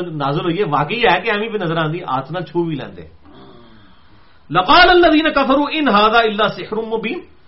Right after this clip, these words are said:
پھر بھی جنہوں نے بات نہیں ماننی تھی، انہوں نے کہنا تھا، "یہ تو جادو ہے۔" دل بےایمان تے اجڑا ہے۔ جس طرح آج آپ کسی کو کتاب و سنت کی بات بتائیں نا، اور اس کو نظر آ رہا ہو کہ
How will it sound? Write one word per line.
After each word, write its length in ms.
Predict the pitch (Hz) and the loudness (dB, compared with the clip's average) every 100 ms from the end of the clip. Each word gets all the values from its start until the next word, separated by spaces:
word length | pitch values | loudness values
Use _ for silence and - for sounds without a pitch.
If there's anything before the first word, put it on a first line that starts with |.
| - - | -20 -2
پھر 180 | 285 339 | 0 2
بھی 120 | 311 | 2
جنہوں 200 | 285 285 | 2 2
نے 80 | 254 | 2
بات 360 | 170 254 349 | 4 6 4
نہیں 120 | 359 | 2
ماننی 340 | 339 285 277 285 | 4 2 2 -2
تھی، 100 | 269 | 0
انہوں 120 | 277 | 0
نے 60 | 285 | 0
کہنا 160 | 269 | -2
تھا، 100 | 269 | 0
"یہ 80 | 262 | 0
تو 80 | 233 | 2
جادو 320 | 196 196 226 | 2 2 0
ہے۔" 60 | 240 - - - - - - - 269 - - - - - 202 - | -4 -8 -20 -20 -20 -20 -20 -8 -6 -6 -10 -20 -18 -10 -6 0
دل 180 | 269 294 | 2 2
بےایمان 600 | 254 262 233 240 254 247 | 2 2 4 6 6 4
تے 60 | 240 | 0
اجڑا 420 | 180 139 175 135 | -2 -2 -4 -4
ہے۔ 100 | - | -6
جس 220 | 165 202 214 | -6 -4 0
طرح 140 | 247 | 0
آج 300 | - 214 254 | 4 4 6
آپ 180 | 254 247 | 4 2
کسی 160 | 233 247 | -2 -10
کو 60 | |
کتاب 300 | - 220 208 | -4 -2 0
و 40 | 247 | -2
سنت 300 | 247 247 247 | -4 -6 -6
کی 80 | 233 | 0
بات 220 | 190 208 | 2 2
بتائیں 300 | 214 214 294 | -2 0 0
نا، 120 | 214 160 - - - | -2 -4 -10 -20 -8
اور 120 | 208 | -6
اس 80 | 214 | -4
کو 80 | 262 | 0
نظر 240 | 226 277 | 2 6
آ 120 | 277 | 6
رہا 80 | 254 | 6
ہو 80 | |
کہ 60 | 240 | 4